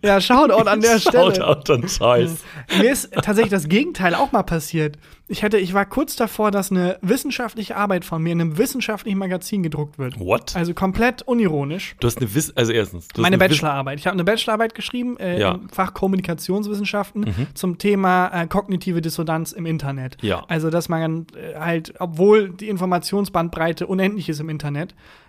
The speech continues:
Speaker 1: sich Leute trotzdem nur das raussuchen, was ihre Meinung bestärkt.
Speaker 2: Also Bubble-Denken halt
Speaker 1: Und
Speaker 2: so.
Speaker 1: Bubble, halt dieses, dieses, das glaube ich mittlerweile hat da jeder einen Begriff von.
Speaker 2: Ja.
Speaker 1: Ähm, und, äh, da wurde ich angeschrieben dann, aber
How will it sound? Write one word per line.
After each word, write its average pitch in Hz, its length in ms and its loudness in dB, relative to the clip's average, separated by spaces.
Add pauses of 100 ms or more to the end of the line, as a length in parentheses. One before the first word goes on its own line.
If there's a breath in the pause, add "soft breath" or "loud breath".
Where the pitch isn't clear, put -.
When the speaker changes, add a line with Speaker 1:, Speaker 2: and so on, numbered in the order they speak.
Speaker 1:
sich 175 240 -6
Leute 180 180 2
trotzdem 185 360 -2
nur 175 80 0
das 175 220 0
raussuchen, 170 360 0
was 165 160 -2
ihre 165 300 0 (240)
Meinung 165 340 -2
bestärkt. 156 500 -2
Speaker 2:
Also 110 160 0
Bubble-Denken 90 640 -2
halt - 100 -12
Speaker 1:
Und 180 100 -2
Speaker 2:
so. - 40 -6
Speaker 1:
Bubble, 175 480 0
halt 170 140 -2
dieses, 180 400 -4 (100)
dieses, 190 340 -6
das - 380 -8
glaube 185 220 4
ich 165 60 0
mittlerweile 170 760 0
hat 170 120 -6
da 175 40 0
jeder 160 180 2
einen 151 100 -2
Begriff 143 280 -4
von. 123 320 -12
Speaker 2:
Ja. 110 220 0
Speaker 1:
Ähm, 147 260 -8 (120)
und, 170 360 -4 (500 loud breath)
äh, 170 320 -4
da 165 160 -4
wurde 185 120 2
ich 170 100 -4
angeschrieben 208 500 -2
dann, 226 220 -2
aber 160 320 -4